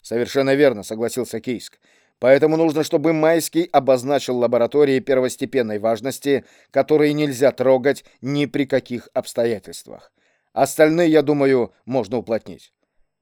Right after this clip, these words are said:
«Майского до сих пор не удалось найти. Говорят, что он с самого утра, даже не позавтракав,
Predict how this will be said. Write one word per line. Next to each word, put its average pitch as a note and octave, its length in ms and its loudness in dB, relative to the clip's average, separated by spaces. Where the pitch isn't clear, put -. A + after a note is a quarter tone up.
«Майского A#2 420 0
до A#2+ 120 -2
сих C3 160 -6
пор C3 220 0
не B2+ 80 -4
удалось B2 420 -2
найти. C3 460 -4
Говорят, C#3 400 2
что C#3 220 -2
он C3 80 -2
с - 40 -10
самого C#3 300 2
утра, C#3+ 380 4
даже A2+ 280 -2
не B2 120 -6
позавтракав, C3 720 0